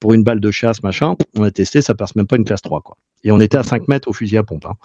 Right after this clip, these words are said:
Donc, euh, je peux vous dire que, euh, voilà, il y avait de la longueur de canon et tout ça, et c'était bien la munition dont on parlait. Donc, en fait, il y a beaucoup de fantasmes. Et pareil, il y a la, il y a une munition de chez Duplec, euh, qui est, qui a, qui a un cône en acier. Et pareil, j'ai des gens qui m'ont appelé affolé, « Ah oui, euh, des professionnels,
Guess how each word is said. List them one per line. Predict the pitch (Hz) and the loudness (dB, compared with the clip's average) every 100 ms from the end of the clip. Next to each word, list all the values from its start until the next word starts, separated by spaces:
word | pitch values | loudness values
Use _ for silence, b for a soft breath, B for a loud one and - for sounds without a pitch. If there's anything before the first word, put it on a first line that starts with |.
| B B B - | B B B -6
Donc, | 92 87 | -4 -2
euh, | 82 | -4
je | - | -4
peux | 87 | -4
vous | 85 | 2
dire | 104 151 - | 4 2 0
que, | 98 | -2
euh, | 92 90 87 85 85 | 0 0 0 0 0
voilà, | 85 120 98 | 0 0 0
il | |
y | |
avait | 95 95 | 0 0
de | |
la | 95 | 2
longueur | 98 95 | 0 0
de | 95 | -2
canon | - 95 127 | -2 2 2
et | 117 | 2
tout | 107 | 0
ça, | - 110 | 0 0
et | 87 | 0
c'était | - - 90 | -4 -4 0
bien | 113 | 2
la | 107 | 4
munition | 101 98 127 | 4 2 0
dont | 117 | -2
on | 104 | -2
parlait. | 107 95 - B B B - | -2 -2 -8 B B B 0
Donc, | 131 | 2
en | 147 | 2
fait, | 135 185 143 | 0 -2 0
il | |
y | |
a | |
beaucoup | 127 143 | 0 0
de | 160 | 0
fantasmes. | 147 127 107 - _ - | 0 0 -4 -6 _ 0
Et | 135 | 2
pareil, | 123 143 214 | 2 0 2
il | 170 | 2
y | |
a | 120 | 4
la, | 113 110 107 | 4 4 4
il | 107 | 4
y | |
a | 117 | 6
une | |
munition | 147 156 151 160 | 6 4 4 2
de | 151 | 2
chez | - | 0
Duplec, | 110 123 143 151 214 - _ b b b - | -2 -2 0 0 -2 -12 _ b b b 0
euh, | 107 107 | 2 2
qui | 107 - 117 117 | 0 0 4 6
est, | 117 | 6
qui | 110 - 113 | 2 0 2
a, | 110 107 | 4 2
qui | - 110 | 0 2
a | 104 | 4
un | 101 | 2
cône | - 160 160 147 | 2 4 4 4
en | 113 | 4
acier. | 110 107 - 127 - - | 2 0 -2 -4 -4 -4
Et | 110 | -2
pareil, | 104 90 120 107 - B B B | -2 -2 0 0 -4 B B B
j'ai | 101 | -4
des | 101 98 | 0 2
gens | 123 | 2
qui | 120 - | 0 0
m'ont | 101 98 | 0 2
appelé | 98 107 113 | 0 2 2
affolé, « | 92 - 95 117 110 | 0 -4 0 2 2
Ah | 101 | -2
oui, | 107 131 139 135 | -4 -4 0 2
euh, | 110 95 90 90 | 4 2 0 -2
des | 95 | -2
professionnels, | - - 92 - 95 131 | -4 -4 -4 -2 2 2